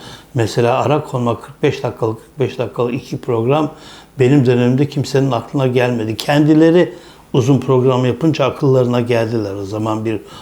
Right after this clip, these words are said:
on beş dakika mola verme, e,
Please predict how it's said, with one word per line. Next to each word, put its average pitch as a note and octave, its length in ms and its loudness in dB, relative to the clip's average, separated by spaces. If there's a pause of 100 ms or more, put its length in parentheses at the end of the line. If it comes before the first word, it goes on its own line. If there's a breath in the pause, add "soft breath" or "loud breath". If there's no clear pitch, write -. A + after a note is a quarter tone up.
(140 loud breath)
on B2+ 200 2
beş A#2+ 200 0
dakika A#2 260 -6
mola G#2+ 340 -2
verme, G2+ 400 -6 (680 loud breath)
e, A#2 80 -2